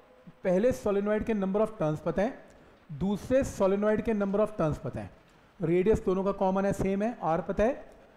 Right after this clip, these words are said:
आपको, इसमें L length भी पता है, तो आपने coefficient of mutual inductance का formula एम किया हुआ है, mu naught एन वन एन two A by L, तो एन वन पता है, एन टू पता है, area cross section का pi r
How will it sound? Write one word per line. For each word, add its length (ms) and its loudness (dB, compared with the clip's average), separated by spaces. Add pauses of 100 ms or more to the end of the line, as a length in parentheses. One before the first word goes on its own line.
(240)
आपको, 320 2
इसमें 260 0 (160)
L 280 2
length 280 -2
भी 80 -4
पता 220 -8
है, 80 -12 (540)
तो 60 2
आपने 340 2 (120)
coefficient 520 -2
of 100 2
mutual 360 -2
inductance 480 -4
का 80 0
formula 440 -2
एम 220 -2
किया 140 2
हुआ 220 2
है, 180 0
mu 280 -2
naught 240 0
एन 140 -2
वन 200 0
एन 180 -4
two 180 0
A 180 2
by 100 4 (600)
L, 160 -2 (360)
तो 60 0
एन 140 2
वन 160 0
पता 220 0
है, 100 4 (120)
एन 100 -2
टू 120 -2
पता 200 0
है, 120 0
area 280 2
cross 300 0
section 280 -2
का 140 2
pi 240 2
r 100 4